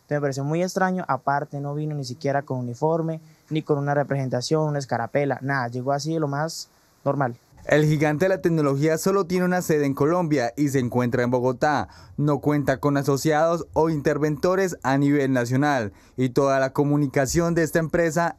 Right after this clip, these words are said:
Speaker 2: es de manera digital.
Speaker 1: Decirle que no, que gracias y ya, y así se evita, porque incluso el, el señor sacó su careta cuando le dije que no, empezó a insultarme, decirme que es un local sucho y se fue.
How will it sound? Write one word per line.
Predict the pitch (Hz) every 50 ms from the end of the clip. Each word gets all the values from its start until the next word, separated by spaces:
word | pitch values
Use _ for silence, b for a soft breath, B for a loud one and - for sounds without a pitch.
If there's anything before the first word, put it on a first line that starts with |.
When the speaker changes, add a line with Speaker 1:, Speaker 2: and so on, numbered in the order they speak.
| _ _
Speaker 2:
es | 165 190 175 156 143
de | 147 139
manera | 135 127 127 131 127 123 123
digital. | 117 120 110 - 123 110 - 123 117 113 104 95 90 87 - - _ _
Speaker 1:
Decirle | 185 190 180 156 160 160 156 165
que | 156 - 143
no, | 139 160 185 202 196
que | - 147
gracias | 139 151 170 196 202 214 226 233 - b b b b b b _
y | 143 143
ya, | 139 165 180 196 196 - _
y | - 147 147
así | 143 147 160 151
se | 151 170
evita, | 175 190 180 - 151
porque | 135 131 127 127 135 131 127
incluso | 123 139 139 135 160 160 156 185
el, | 185 180 175 -
el | - 139
señor | 131 143 139 139 139 143 143
sacó | - 160 156 - 165
su | 160 - 170
careta | - 180 175 175 170 175 165
cuando | - 156 143 139 131 127
le | 139
dije | 151 160
que | 156 - 185
no, | 180 185 190 202 -
empezó | - 143 131 123 135
a |
insultarme, | 135 135 - 147 143 131 - 160 160 160 160 160 160 160
decirme | 151 135 127 135 131 135 135 135
que | 143
es | 139 -
un | - 135 135
local | 135 135 - 131 120 123
sucho | - - 185 190 - -
y | 156
se | 127 139 131
fue. | - - 196 - -